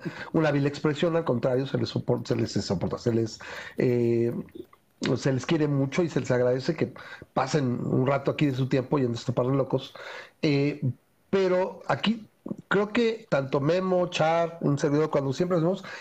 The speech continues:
Speaker 2: "Si la cagamos", vamos y decimos, "La cagamos, güey". Aquí era tan fácil como en el caso de Gloria, es decir, "Güey, la cagué, borro el tweet, pongo otro tweet, ¿sabes qué? La cagué, ya corregí", y son diez mil euros, ¿sí?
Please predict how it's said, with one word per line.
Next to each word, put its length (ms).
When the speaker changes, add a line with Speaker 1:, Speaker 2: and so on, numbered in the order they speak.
Speaker 2:
"Si 160
la 160
cagamos", 440
vamos 200
y 60
decimos, 340
"La 140
cagamos, 560
güey". 140
Aquí 240
era 180
tan 180
fácil 300
como 180
en 40
el 60
caso 260
de 60
Gloria, 320
es 80
decir, 300
"Güey, 160
la 140
cagué, 300
borro 280
el 140
tweet, 260
pongo 220
otro 160
tweet, 140
¿sabes 200
qué? 80
La 140
cagué, 200
ya 180
corregí", 460
y 80
son 180
diez 180
mil 240
euros, 480
¿sí? 280